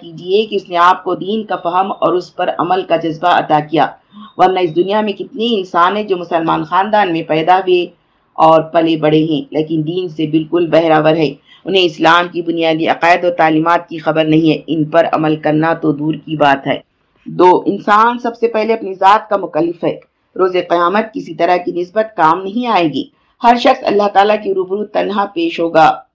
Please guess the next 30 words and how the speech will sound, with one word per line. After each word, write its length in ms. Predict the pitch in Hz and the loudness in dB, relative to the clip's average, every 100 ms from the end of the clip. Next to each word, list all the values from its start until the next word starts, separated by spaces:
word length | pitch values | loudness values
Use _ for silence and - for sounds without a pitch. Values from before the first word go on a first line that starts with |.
| _ _ _ _ _ | _ _ _ _ _
سورہ 340 | - 381 381 | -2 2 2
مریم 360 | 359 180 - 403 | 2 0 -2 -2
نائنٹی 400 | 180 170 175 185 | -4 -4 -6 -2
فائیو، 200 | 175 160 - | 0 0 -2
وہاں 380 | 156 202 214 220 | -2 2 2 0
اس 180 | 180 | -4
کا 120 | - 175 | -2 -2
حساب 440 | 170 175 175 175 | 0 2 2 2
و 20 | |
کتاب 420 | 165 165 170 170 | -6 -2 0 2
ہوگا 240 | 160 160 175 | 0 0 2
اور 180 | 170 160 | 2 0
دنیا 380 | 160 180 190 | -4 -2 -2
میں 260 | 185 165 156 | 0 -4 -8
کیے 240 | 180 190 | -6 -4
گئے 180 | 160 160 | -2 -2
اس 160 | 170 156 | -2 -6
کے 140 | 165 - | -10 -6
اچھے 440 | 196 - - 240 240 _ _ - | -8 -8 -4 -4 -4 _ _ -2
یا 160 | 175 180 | 2 2
برے 200 | 170 175 | 4 4
اعمال 600 | 160 170 170 175 196 196 | 4 2 2 4 4 2
کے 160 | 175 | -2
مطابق 540 | 165 156 165 160 175 170 | -6 -4 0 0 -2 -8
اسے 260 | 156 156 | -6 -4
جزا 360 | 156 160 160 160 | -4 -2 0 0
یا 140 | 156 160 | 0 -4
سزا 280 | 156 147 151 | -4 -2 0
ملے 240 | 156 147 | 0 0
گی۔ 260 | 143 139 | -2 -4